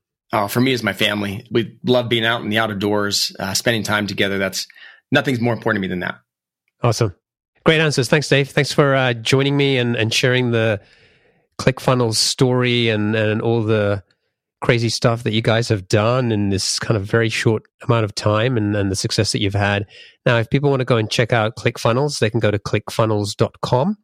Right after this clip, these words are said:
Speaker 2: And if they wanna get in touch with you, what's the best way for them to do that?
Speaker 1: Either Facebook or Instagram.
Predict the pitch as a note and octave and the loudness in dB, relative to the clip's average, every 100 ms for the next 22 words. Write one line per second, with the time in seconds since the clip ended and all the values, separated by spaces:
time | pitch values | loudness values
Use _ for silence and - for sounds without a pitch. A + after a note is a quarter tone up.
0 | _ - A2+ A2+ A2+ G#2+ A2 C#3 B2 A#2+ | _ -2 0 2 0 0 0 0 2 0
1 | A2+ A#2 B2 - A#2+ G#2 A#2 A2+ C3+ E3 | 0 0 -2 0 -2 -2 -2 0 2 2
2 | G3 - - - B2 A2 A2+ - - A#2 | -2 -6 -20 -8 -2 0 0 -2 -2 0
3 | G#2+ G#2 A2 - B2 - G2+ G#2+ G2 G#2 | 2 0 -2 -2 -2 0 0 0 -2 -4
4 | G#2+ F#2+ F#2 _ _ - C3 C3 - C3 | -2 -2 -6 _ _ -2 0 0 -2 -2
5 | B2 A#2+ - - G2+ - G2+ G2 | 0 -2 -2 -2 -2 -4 -4 -4